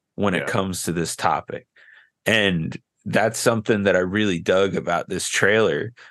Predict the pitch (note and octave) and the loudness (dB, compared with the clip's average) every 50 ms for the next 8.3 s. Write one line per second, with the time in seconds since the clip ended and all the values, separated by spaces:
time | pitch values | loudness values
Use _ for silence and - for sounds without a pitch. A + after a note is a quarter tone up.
0 | _ _ - - A2 F#2+ F2 - F#2+ F#2 E2+ C#2 - F#2 F2 D#2+ D#2 - - - | _ _ -2 0 0 0 2 0 0 0 0 0 -2 -2 -4 -4 -4 -6 -10 -16
1 | - _ _ _ _ _ _ _ _ _ _ _ _ - G#2+ G#2 - F#2+ A2 A2 | -20 _ _ _ _ _ _ _ _ _ _ _ _ -2 -2 0 0 0 0 2
2 | G#2 F#2 F#2+ G#2+ - - _ _ _ _ - - - - - - - F3 C#3+ C3+ | 0 0 -2 -6 -14 -18 _ _ _ _ -6 -4 -2 0 0 2 2 2 0 2
3 | C3 C3 B2+ A#2+ - - - - F2+ G2+ G#2+ F#2 - - _ _ _ _ _ _ | 2 2 2 0 0 -4 -2 2 2 4 4 2 0 -4 _ _ _ _ _ _
4 | _ _ _ _ _ _ _ _ _ _ _ - G2+ G#2 F2+ D2+ A2 G#2+ G2+ F2+ | _ _ _ _ _ _ _ _ _ _ _ 0 0 2 2 2 2 2 4 2
5 | D#2+ G2 A2 - - - - G#2+ A2 G2+ G#2 G#2 - - A#2 A2+ A2 - - C#3 | 0 -2 -6 -14 -12 -6 -4 -4 -4 -4 -6 -10 -10 -6 -4 -4 -2 -2 0 2
6 | C#3+ D3 D3 D3 D3 C#3+ B2+ G#2+ C#2 A1+ - - A2+ G#2+ A#2 A2 - - - - | 2 4 2 2 2 0 -2 -4 -6 -8 -12 -10 -4 -2 0 0 0 -2 0 2
7 | A2+ G#2 G2 F2+ B1+ - F#2+ G2+ F2+ - - - G#2+ G2+ - A2+ G#2+ G2+ F#2 F#2 | 4 4 4 2 0 0 0 -2 -2 0 0 -2 -2 0 0 0 0 0 0 -2
8 | F#2+ F2+ D#2+ - - | -2 -2 -4 -4 -8